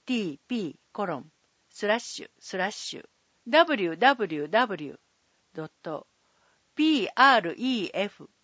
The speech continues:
ドットエーアイシーエイチアイドットジェーピースラッシュアールオーディーオーエフユーケーユーエスエイチアイスラッシュ 問い合わせ先、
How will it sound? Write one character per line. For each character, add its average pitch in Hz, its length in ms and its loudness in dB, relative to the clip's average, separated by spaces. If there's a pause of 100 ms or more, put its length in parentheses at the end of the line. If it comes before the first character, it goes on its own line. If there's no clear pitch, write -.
(240)
ド 147 140 -14
ッ - 40 -16 (140)
ト 160 240 -8 (480)
エ 311 280 4
ー - 100 -4
ア 247 180 4
イ 165 160 -4
シ 294 360 -2
ー - 100 -8
エ 262 160 0
イ 202 80 -8
チ - 240 -14
ア 214 160 2
イ - 200 -10 (300)
ド 151 140 -12
ッ - 40 -16 (120)
ト 147 260 -8 (420)
ジ 214 140 -4
ェ 277 200 6
ー - 140 -16
ピ 247 100 -4
ー 190 240 -6 (120)
ス - 260 -14
ラ 170 120 -2
ッ 190 40 -8
シ - 280 -14
ュ - 80 -18 (420)
ア 294 220 8
ー 294 60 4
ル 294 260 -2
オ 233 320 4
ー 185 100 -16
デ 247 80 -2
ィ 294 220 2
ー 254 80 -6
オ 220 440 2 (120)
ー 226 40 0
エ 311 100 4
フ 214 180 -8
ユ 208 260 -2
ー 175 160 -2 (100)
ケ 294 280 2
ー - 20 4
ユ 190 380 -2
ー - 60 -6 (120)
エ 269 140 0
ス - 260 -14
エ 262 140 0
イ 240 80 -4
チ - 260 -14
ア 208 160 4
イ 143 180 -6 (200)
ス - 180 -10
ラ 190 120 0
ッ - 20 -6
シ - 300 -10
ュ - 60 -20 (2250)
問 302 220 2
い 294 80 4
合 269 80 6
わ 262 120 6
せ 254 160 0
先、 196 520 -4